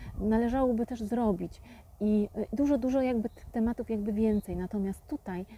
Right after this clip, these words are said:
mamy ten cały wycinek. Dlatego fajnie mieć swoją jakby działalność gospodarczą, zależną od swoich wyników. Ja też wiem, że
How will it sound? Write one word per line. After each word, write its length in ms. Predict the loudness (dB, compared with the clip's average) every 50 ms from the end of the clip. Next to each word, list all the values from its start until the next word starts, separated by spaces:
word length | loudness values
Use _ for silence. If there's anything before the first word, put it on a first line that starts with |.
| -8 -2
mamy 200 | 0 2 2 2
ten 180 | 2 0 -2 -2
cały 260 | -2 0 0 0 2
wycinek. 500 | 2 0 -2 -2 -4 -6 -4 -4 -4 -4
Dlatego 360 | -6 -6 -4 -4 -4 -4 -4
fajnie 480 | -6 -6 -4 -2 -2 2 2 2 2 2
mieć 180 | 0 -2 -4
swoją 500 | -8 -16 -12 -8 -4 -2 0 0 2 2
jakby 280 | 2 0 0 0 -2 -2
działalność 440 | -2 -2 -2 0 0 0 0 -2 -4
gospodarczą, 720 | -6 -8 -10 -8 -6 -4 -2 -2 -4 -4 -6 -10 -10 -10
zależną 540 | -10 -8 -6 -4 -2 -2 0 0 0 -2 -2
od 100 | -4 -8
swoich 340 | -12 -6 -4 -2 0 0 0
wyników. 460 | 2 2 2 2 2 0 -4 -8 -8
Ja 80 | -8 -8
też 180 | -6 -4 -2
wiem, 300 | 0 2 2 2 2 0 -2 -8 -18 -20 -20 -18 -18 -14 -8
że 140 | -4 -2 0